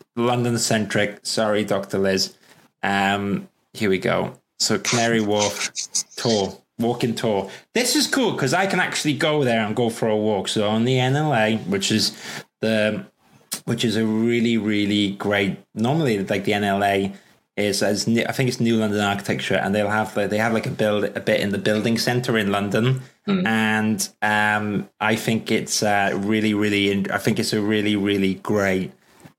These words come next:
Speaker 1: uh, project, a great place. But now you can't actually do that. They've got all, you can't go there in person. They've got
Speaker 2: Oh,
Speaker 1: to make
Speaker 2: really?
Speaker 1: a really, they've got to, they've really kicked it up on their YouTube channel.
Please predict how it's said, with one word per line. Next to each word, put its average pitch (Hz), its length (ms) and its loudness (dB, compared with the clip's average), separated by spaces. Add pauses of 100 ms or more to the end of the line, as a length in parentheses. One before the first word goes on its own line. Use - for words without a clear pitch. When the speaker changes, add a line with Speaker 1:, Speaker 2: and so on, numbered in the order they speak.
Speaker 1:
uh, 98 300 0
project, 95 720 -2 (140)
a 117 260 0
great 120 240 0
place. 101 320 0
But 104 160 -4
now 123 200 2
you 123 100 2
can't 120 180 0
actually 113 220 -2
do 113 120 2
that. 98 140 0
They've 101 140 -4
got 113 180 0
all, 107 340 0
you 117 60 -8
can't 131 260 0
go 110 200 0
there 107 160 0
in 98 100 -2
person. 98 540 0 (280)
They've 101 140 -2
got 98 120 -2
Speaker 2:
Oh, - 20 0
Speaker 1:
to 104 60 0
make 107 120 2
Speaker 2:
really? 101 140 0
Speaker 1:
a 98 40 -2
really, 117 300 2
they've 117 280 -2
got 120 120 0
to, 117 180 -2 (380)
they've 117 220 0
really 135 400 0
kicked - 380 -2
it 101 80 2
up 107 260 0
on 110 100 0
their 110 120 2
YouTube 98 500 0
channel. 117 500 0